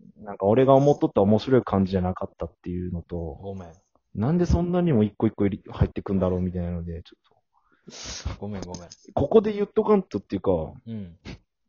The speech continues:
Speaker 2: ここで言わな、もう俺終わるんじゃねえかと思って。<laughs> これ、
Speaker 1: 人として？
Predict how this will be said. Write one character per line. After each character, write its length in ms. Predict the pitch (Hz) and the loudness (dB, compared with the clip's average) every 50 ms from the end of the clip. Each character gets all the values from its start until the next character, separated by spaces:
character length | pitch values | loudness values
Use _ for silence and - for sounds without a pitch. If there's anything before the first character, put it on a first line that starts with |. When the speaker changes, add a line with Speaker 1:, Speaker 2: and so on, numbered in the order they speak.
| _ _ _ _ | _ _ _ _
Speaker 2:
こ 100 | - - | -18 -8
こ 120 | - 156 156 | -6 -4 -2
で 100 | 165 170 | 0 2
言 100 | 165 165 | 4 4
わ 80 | 175 | 4
な、 140 | 160 123 98 | 6 4 4
も 280 | 92 95 98 98 95 90 | 4 4 4 4 2 2
う 120 | 85 92 | 2 2
俺 120 | 98 92 92 | 2 2 0
終 220 | 87 71 76 101 107 | -2 -2 0 2 4
わ 140 | 123 160 | 6 6
る 100 | 190 208 | 6 6
ん 60 | 208 175 | 4 4
じ 80 | 117 | 4
ゃ 40 | 92 | 4
ね 80 | 90 90 | 2 0
え 20 | |
か 120 | 85 82 | 0 -4
と 120 | 80 - 82 | -8 -10 -14
思 80 | 87 | -16
っ 360 | - _ _ - _ - 143 123 | -16 _ _ -20 _ -16 -14 -14
て。 80 | 117 - - 160 - | -14 -18 -20 -20 -20
<laughs> 200 | _ _ _ _ | _ _ _ _
こ 200 | - - 113 123 | -8 -4 -2 0
れ、 360 | 147 165 165 160 160 156 - - _ - - - | 0 0 2 0 0 -2 -4 -8 _ -16 -16 -16
Speaker 1:
人 260 | - - - - 127 | -16 -16 -8 -8 -8
と 120 | 117 - 117 | -6 -6 -8
し 120 | 113 - - | -10 -8 -6
て？ 240 | 113 117 127 - | -4 -4 -4 -6